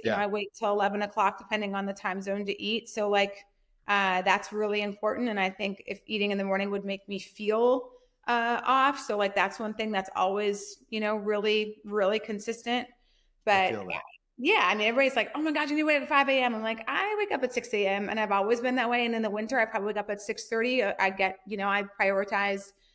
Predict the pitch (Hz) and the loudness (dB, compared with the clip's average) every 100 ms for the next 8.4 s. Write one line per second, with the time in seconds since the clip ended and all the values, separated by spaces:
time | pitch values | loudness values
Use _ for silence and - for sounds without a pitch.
0 | _ _ - - 208 233 320 - - 214 | _ _ -18 -6 -2 0 0 -4 -2 0
1 | 208 208 - 240 320 381 349 254 247 240 | 0 0 0 0 2 0 2 0 -2 -2
2 | 247 214 220 214 208 - 214 - 202 196 | 0 2 4 4 2 -2 -4 -2 -4 -4
3 | - 208 190 190 269 247 294 294 285 269 | -4 -2 -2 -2 -2 0 0 0 0 0
4 | 254 - 214 - - 214 214 220 240 247 | 0 0 0 -2 -4 -2 -2 0 0 0
5 | 233 226 226 220 220 220 214 208 220 214 | 0 0 0 -2 -4 -4 -4 -4 -4 -2
6 | 214 - - _ _ 254 247 254 208 214 | -2 -4 -18 _ _ 0 2 2 0 -2
7 | - - - _ _ - 214 - 214 277 | -4 -4 -8 _ _ -2 0 2 2 2
8 | - - 214 | 0 0 0